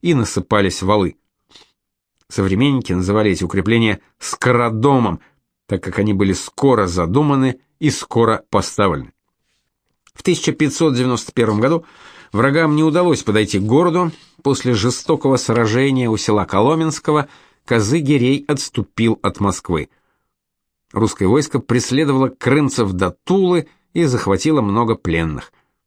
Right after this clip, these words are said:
Но нападение татар показало, что существует реальная опасность для города и необходима четвёртая линия обороны.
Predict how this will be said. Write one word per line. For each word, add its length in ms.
Но 220
нападение 600
татар 520
показало, 640
что 180
существует 540
реальная 500
опасность 480
для 160
города 400
и 200
необходима 580
четвёртая 880
линия 360
обороны. 320